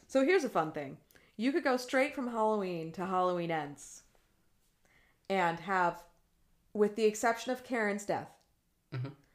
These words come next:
Speaker 1: nothing else that, that happens in this movie is relevant.
Speaker 2: Not at all.
Speaker 1: Nothing else carries forward. Nothing else is necessary. The only thing is that Karen is dead, which is why Allison is living with Lori.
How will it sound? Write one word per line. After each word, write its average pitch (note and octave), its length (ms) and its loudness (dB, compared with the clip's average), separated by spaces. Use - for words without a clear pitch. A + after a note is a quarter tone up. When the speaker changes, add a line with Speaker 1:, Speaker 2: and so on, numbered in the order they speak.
Speaker 1:
nothing A3+ 460 2
else G3+ 240 4
that, G3 120 -2
that F3 120 2
happens E3+ 360 -2
in D#3+ 120 -4
this D#3 140 -8
movie D#3 200 -6
is D3 120 -8
relevant. C3 340 -6
Speaker 2:
Not C3 120 -2
at A#2 80 -4
all. - 200 -12
Speaker 1:
Nothing G#3+ 440 2
else G#3 200 2
carries F3+ 400 0
forward. A3 560 2
Nothing G#3 380 2
else G3 240 0
is F3 140 -8
necessary. G3 840 -4
The G#3 200 -2
only C4+ 380 4
thing E3+ 520 -2
is F3+ 300 2
that E3+ 420 2
Karen A#3 260 2
is A3+ 120 -2
dead, E3+ 320 4
which E3+ 140 -6
is E3+ 80 -10
why F3 180 4
Allison F3 400 2
is D#3+ 100 -8
living D3+ 200 -4
with D3 120 -10
Lori. A#2 280 -8